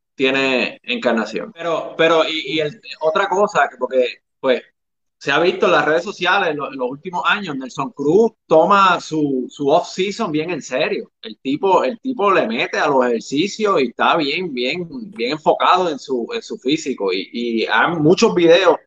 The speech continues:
corriendo por las redes sociales de él, eh, manteniéndose en forma en el off-season y, pues, eso, pues, le, le ha rendido fruto, ¿verdad? No, no todos hacen, hacen eso a ese nivel y él lo hace bastante, eh, enfocado. Se ve que trabaja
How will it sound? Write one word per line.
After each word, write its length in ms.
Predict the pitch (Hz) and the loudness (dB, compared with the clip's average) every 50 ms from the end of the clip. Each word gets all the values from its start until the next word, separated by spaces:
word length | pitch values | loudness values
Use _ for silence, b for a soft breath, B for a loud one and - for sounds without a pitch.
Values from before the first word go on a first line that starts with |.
| _ _ _ _ _ _ | _ _ _ _ _ _
corriendo 360 | 135 135 131 143 151 175 170 | 0 2 2 2 2 2 4
por 100 | 170 160 | 4 4
las 140 | 156 147 143 | 4 2 2
redes 180 | 147 151 147 147 | 0 0 0 -2
sociales 420 | 170 151 - 156 156 175 165 139 | -4 -2 0 0 2 2 0 0
de 160 | 127 123 123 | 2 0 0
él, 320 | 143 165 180 175 160 - _ _ _ _ | 0 0 -2 -4 -4 -6 _ _ _ _
eh, 260 | - 131 131 127 117 | -2 2 2 2 2
manteniéndose 600 | 117 120 120 113 - 120 113 117 131 147 143 - | 2 -6 -8 -6 -6 -6 -4 -4 -6 -6 -6 -6
en 80 | 170 143 | -8 -6
forma 460 | - - 143 160 165 165 156 139 131 | -2 2 2 2 2 2 0 0 0
en 60 | 127 | 0
el 80 | 123 120 | 0 0
off-season 480 | 135 139 - - 151 147 147 - 196 196 | -2 -2 -2 -2 -2 -2 -2 -4 -4 -4
y, 140 | 175 147 131 - | -2 -2 -2 0
pues, 180 | 127 120 - - b b b b b _ _ _ _ _ | 0 0 0 -2 b b b b b _ _ _ _ _
eso, 280 | - 120 120 151 151 | 0 0 2 0 2
pues, 160 | 147 156 147 | 4 4 4
le, 220 | 135 131 131 131 120 | 4 4 4 4 4
le 100 | 123 123 | 4 2
ha 80 | 120 | 2
rendido 400 | 127 139 143 135 139 139 143 - | 2 0 0 0 0 0 0 0
fruto, 380 | - - 165 202 233 - - 117 | 0 0 -2 -2 0 0 -2 -2
¿verdad? 220 | 110 - 156 156 - | 0 0 0 0 -2
No, 160 | 151 135 131 | -6 -10 -10
no 160 | 113 127 135 | -10 -12 -6
todos 240 | - 151 160 175 165 | 0 2 4 4 4
hacen, 440 | 147 151 151 151 156 151 139 127 110 _ | 2 2 0 -2 -10 -14 -14 -18 -12 _
hacen 300 | 135 135 131 - 147 135 | -6 -6 -4 -6 -8 -8
eso 220 | 139 143 - 139 | -8 -8 -4 -4
a 20 | 131 | -4
ese 160 | 131 - 127 | -4 -4 -6
nivel 300 | 123 117 123 160 180 147 | -4 -2 -2 -2 0 -2
y 40 | 123 | -2
él 40 | 110 | 0
lo 140 | 117 120 127 135 | 2 2 2 2
hace 580 | 143 - - 170 170 160 139 120 113 107 95 _ _ _ _ _ _ | 0 -2 -2 -2 -2 -2 -2 -2 -6 -6 -8 _ _ _ _ _ _
bastante, 920 | 120 101 - - - - 139 143 - - 151 143 131 120 113 107 98 92 - _ _ _ _ _ _ _ _ _ | -4 -4 -4 -2 -4 -4 -4 -2 0 2 4 4 6 4 4 2 0 -6 -8 _ _ _ _ _ _ _ _ _
eh, 380 | - 110 110 107 104 101 101 98 | -2 0 0 2 0 0 0 -2
enfocado. 580 | 104 101 - 117 107 - 110 127 143 139 113 - | -4 -4 -2 -4 -2 0 2 2 2 2 2 0
Se 160 | - - 98 | -4 -6 -6
ve 160 | 98 110 127 | -2 -2 0
que 180 | - 160 147 123 | 0 0 0 0
trabaja 440 | - 117 104 101 107 123 - - | 0 -2 0 0 2 2 0 0